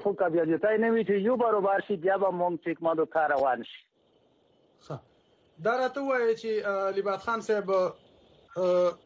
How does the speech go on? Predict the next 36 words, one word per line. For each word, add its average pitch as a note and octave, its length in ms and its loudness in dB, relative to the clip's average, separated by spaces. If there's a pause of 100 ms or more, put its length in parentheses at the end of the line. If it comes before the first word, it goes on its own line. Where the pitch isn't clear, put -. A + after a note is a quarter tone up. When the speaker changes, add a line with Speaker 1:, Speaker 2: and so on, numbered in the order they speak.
Speaker 2:
د - 20 0
امنیت G#3 520 0
څه - 300 -2
حالات F3+ 420 -2 (140)
دي E3+ 240 -8
په F3 160 -2
دغه، E3+ 160 0
آه، D#3+ 400 -4
سیمه E3+ 240 -2
کې؟ D#3+ 200 -4 (460)
دغلته F#3 380 0
خو E3+ 80 0
ترهګرۍ، E3+ 640 2
آه، E3 320 0
لانجې E3 380 2 (100)
تېرې E3+ 280 0
شوې، D#3+ 200 -4 (540)
آه، D#3+ 340 2 (640)
ډېرې G3 280 4
مسلې E3+ 400 -4
وې، E3+ 220 -2
توندروي D#3+ 380 -2
وه. F3 240 -2 (500)
نن A3 300 0
سبا A3 340 0
به G3 180 0
اوریدونکو F#3+ 460 -4
ته G3 100 -6
څه A#3 180 -2
وایې F3+ 420 0
چې - 120 -12
کوم G3 140 -8
کاروباریان F3+ 640 0
دي، F3+ 120 0
هغوی، F#3 320 -2
آه، E3+ 460 0